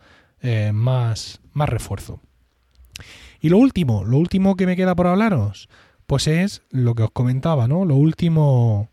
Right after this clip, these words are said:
lo último que estoy haciendo, que es Instagram. En Instagram ahora mismo la verdad es que he parado un poquito, porque, mm, me quiero replantear un poco qué es lo que estoy haciendo. No quiero caer, no quiero dejarme, digamos, llevar por el brillo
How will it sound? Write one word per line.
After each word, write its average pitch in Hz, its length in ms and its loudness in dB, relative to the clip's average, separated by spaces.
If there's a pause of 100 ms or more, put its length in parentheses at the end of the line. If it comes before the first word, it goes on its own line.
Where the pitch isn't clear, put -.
(500)
lo 151 200 2
último 180 300 0
que 156 60 -4
estoy 143 200 -2
haciendo, 123 560 -2
que 156 300 0
es - 220 -6 (500)
Instagram. 143 540 -4 (1160)
En 165 180 0
Instagram 262 440 2
ahora 240 140 2
mismo 247 260 2
la 226 80 2
verdad 208 120 2
es - 40 -4
que - 100 -4
he - 20 0
parado 214 200 2
un 233 100 0
poquito, 151 440 -2 (580)
porque, 208 720 0
mm, 160 60 -10
me 143 360 -4
quiero 175 160 -2
replantear 180 440 -2
un 165 80 -2
poco 180 200 0
qué 180 80 -2
es 170 40 2
lo 165 80 0
que 139 60 -2
estoy - 180 -4
haciendo. 117 540 -4
No 160 160 -2
quiero 214 200 0
caer, 190 400 -2 (480)
no 165 120 -4
quiero 190 180 0
dejarme, 175 460 -2
digamos, 160 320 0
llevar 156 220 0
por 160 140 0
el 143 160 0
brillo 170 540 -2